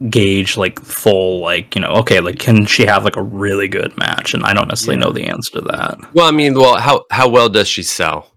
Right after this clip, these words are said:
Speaker 3: You know what I mean? How is her coordination and
Speaker 1: I think,
Speaker 3: how
Speaker 1: like, I
Speaker 3: she
Speaker 1: mean, she
Speaker 3: sells?
Speaker 1: seems fine. I, I think she's fine.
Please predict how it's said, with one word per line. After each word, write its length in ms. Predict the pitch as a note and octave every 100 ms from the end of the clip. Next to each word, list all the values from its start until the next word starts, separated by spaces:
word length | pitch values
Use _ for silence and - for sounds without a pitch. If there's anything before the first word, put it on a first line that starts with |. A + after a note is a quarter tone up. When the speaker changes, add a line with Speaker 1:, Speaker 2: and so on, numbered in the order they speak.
| _
Speaker 3:
You 120 | - F#2
know 80 |
what 80 | F2
I 40 | F2
mean? 220 | F2 F2+
How 300 | G#2+ G#2+ G2+
is 100 | G2
her 100 | F#2
coordination 840 | - F#2+ E2+ E2+ F2 - F2 E2+
and 140 | E2 -
Speaker 1:
I 40 |
think, 140 | D4 B3
Speaker 3:
how 60 |
Speaker 1:
like, 80 | D#3+
I 40 | D#3
Speaker 3:
she 60 |
Speaker 1:
mean, 100 | F#3+
she 160 | D3+ A#3
Speaker 3:
sells? 100 | C4+
Speaker 1:
seems 240 | G#3+ C3 E2
fine. 220 | - F2+
I, 120 | - -
I 40 | G3+
think 180 | D4+
she's 260 | - G#2+ A2
fine. 420 | - - - B2